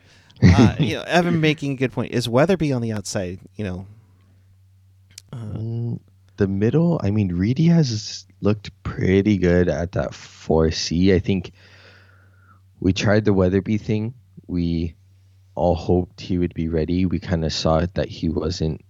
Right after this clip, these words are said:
Speaker 2: fully ready. Um, but I wouldn't be mad if he stays. Um, it's not like he's not doing bad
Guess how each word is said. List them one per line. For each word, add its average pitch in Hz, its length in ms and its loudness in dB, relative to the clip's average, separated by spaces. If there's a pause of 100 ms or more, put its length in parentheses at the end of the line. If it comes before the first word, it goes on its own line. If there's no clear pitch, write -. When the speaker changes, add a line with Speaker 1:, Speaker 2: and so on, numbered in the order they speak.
(240)
Speaker 2:
fully 92 640 4
ready. 76 400 -2 (480)
Um, 73 640 -2 (1120)
but 80 300 2 (320)
I 87 80 2
wouldn't 107 280 4
be 107 140 2
mad 82 300 0
if 80 160 -2
he 85 160 -2
stays. 80 840 -2 (220)
Um, 76 760 -2 (1000)
it's - 180 -2
not 90 120 4
like 92 120 2
he's 85 240 -2
not 78 240 -4 (360)
doing 85 340 -2 (140)
bad 82 520 0